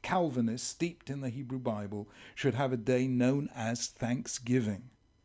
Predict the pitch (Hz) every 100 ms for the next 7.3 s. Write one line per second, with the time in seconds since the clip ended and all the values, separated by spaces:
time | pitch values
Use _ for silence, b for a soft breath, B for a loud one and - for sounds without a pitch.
0 | b b b 127 151 151 131 127 123 120
1 | 117 104 - 120 107 117 - 117 104 127
2 | 104 95 101 104 107 110 104 107 104 123
3 | - - - - - _ _ _ _ _
4 | _ _ _ _ B B B 131 131 127
5 | - 156 160 147 107 - - 139 123 101
6 | 107 120 - 127 113 - - - 113 -
7 | 135 98